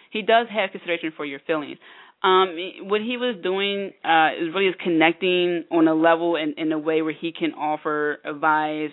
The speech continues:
or whatever the case may be. Um, but I'm not really getting it as something that's just, like, really lovey-dovey romantic. It is more like an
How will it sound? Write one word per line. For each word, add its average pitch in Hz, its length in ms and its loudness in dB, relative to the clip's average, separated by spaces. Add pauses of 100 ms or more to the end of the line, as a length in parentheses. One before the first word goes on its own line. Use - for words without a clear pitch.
or 147 400 -6
whatever 151 240 -2
the 151 80 -2
case 147 240 0
may 147 160 -2
be. 147 360 -2 (540)
Um, 156 480 4
but 160 140 4
I'm 156 240 2
not 165 240 4
really 156 220 -4
getting 147 240 -4
it 143 160 -8
as - 40 -20
something 143 340 -6
that's 139 200 -8
just, 143 140 -12 (100)
like, 127 320 -4 (200)
really 147 320 -2
lovey-dovey 139 760 0
romantic. 143 520 -2
It 160 160 4
is 156 140 2
more 151 300 2
like 139 200 2
an 147 160 0